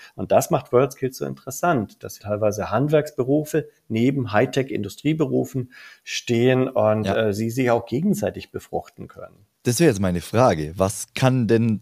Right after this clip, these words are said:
Speaker 2: das eine Gewerk vom anderen lernen? Also gerade wenn's so in die technische Richtung geht oder,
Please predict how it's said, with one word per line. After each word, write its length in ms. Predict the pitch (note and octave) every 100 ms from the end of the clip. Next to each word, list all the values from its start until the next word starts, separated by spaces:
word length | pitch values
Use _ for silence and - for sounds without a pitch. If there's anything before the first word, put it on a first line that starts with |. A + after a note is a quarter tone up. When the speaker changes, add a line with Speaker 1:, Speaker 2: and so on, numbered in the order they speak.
| -
Speaker 2:
das 260 | F#2+ F#2 -
eine 280 | G2+ B2 B2+
Gewerk 420 | A2+ G2 A2+ A#2+
vom 180 | A2+ G#2
anderen 420 | G#2 A#2+ G2+ F#2
lernen? 480 | F2+ G2+ E3+ G2+ D#2
Also 220 | F2 E2+
gerade 300 | D#2 F2+ -
wenn's 260 | A2 A#2+ - - - - _
so 240 | - G#2
in 140 | - G#2
die 180 | G2 -
technische 500 | - D3+ C#3+ - A#2+
Richtung 440 | A#2 C3+ A#2+ G#2+
geht 280 | G#2+ B2+ G#2+
oder, 420 | G2 G2 F#2+